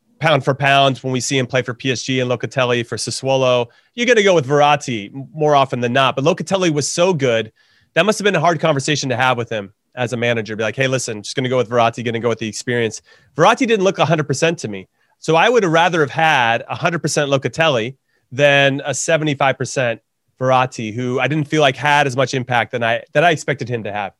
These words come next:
So there was that, that I thought maybe he got that wrong, but it didn't matter. They still got the results, and fair play to the Italians. They scraped by, they got a good result, and they decided to play with some urgency in extra time.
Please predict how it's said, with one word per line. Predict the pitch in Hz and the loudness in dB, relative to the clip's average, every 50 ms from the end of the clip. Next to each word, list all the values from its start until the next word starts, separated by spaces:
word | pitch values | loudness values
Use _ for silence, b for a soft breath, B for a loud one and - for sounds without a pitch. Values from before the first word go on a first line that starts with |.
| _ _ _ _ _ | _ _ _ _ _
So | - - 175 | -6 -2 0
there | 165 214 226 | 2 2 4
was | 214 202 151 127 | 2 2 2 2
that, | 151 151 143 135 - | 2 2 2 2 0
that | - 139 | 0 2
I | 135 135 | 2 2
thought | 135 - 147 143 143 - _ _ _ _ _ _ _ _ _ _ - | 2 2 2 2 2 0 _ _ _ _ _ _ _ _ _ _ -4
maybe | 165 156 170 185 180 185 | -2 0 2 2 2 0
he | 151 175 | 0 0
got | 147 156 156 143 - | 2 2 2 2 2
that | 147 135 131 | 2 0 2
wrong, | 131 131 131 131 131 127 117 | 2 2 2 4 2 2 2
but | 117 127 123 117 - _ _ | 0 0 0 0 -4 _ _
it | 143 135 | -8 -4
didn't | 123 156 147 135 | -2 -2 0 2
matter. | 131 127 123 123 117 | 2 2 2 2 0
They | 123 123 | -2 -4
still | - - 143 123 | -2 -2 0 0
got | 135 127 - | 0 0 0
the | 131 | -2
results, | 117 117 104 113 117 117 117 117 - - | -6 -6 -4 -2 -2 -2 -2 -4 -4 -6
and | 123 113 110 - | -8 -8 -6 -2
fair | - 143 143 135 | 0 2 2 2
play | - 160 156 | 2 0 0
to | 151 | 2
the | 143 156 | 0 0
Italians. | 147 135 156 156 170 175 156 131 123 - | 0 2 2 2 4 4 2 0 -2 -4
They | - 135 135 | -4 -4 -4
scraped | - - - 147 147 135 - | -4 -2 0 0 0 0 0
by, | - 139 139 151 175 185 175 | 0 2 4 4 4 2 2
they | 135 131 131 131 139 135 139 b b b b b b b b _ | 2 2 2 2 0 -2 -6 b b b b b b b b _
got | 135 135 143 139 | 2 4 4 4
a | 139 | 4
good | 127 151 139 | 4 2 2
result, | 139 143 120 139 139 151 180 - - | 2 2 2 4 4 4 4 2 0
and | 135 135 | 0 2
they | 135 139 139 | 2 2 2
decided | 123 - - 160 151 - 196 208 202 185 | 0 -2 -2 -2 2 4 4 4 2 0
to | 160 | 0
play | 131 180 170 | 2 2 2
with | 156 143 | 2 2
some | - 143 139 | 0 0 2
urgency | 147 131 135 123 - - 123 110 110 | 0 0 -2 -4 -4 -4 -4 -4 -4
in | 110 - 123 117 | -6 -4 -4 -4
extra | 113 110 - - 101 | -4 -4 -6 -10 -12
time. | - 101 95 - | -12 -16 -18 -20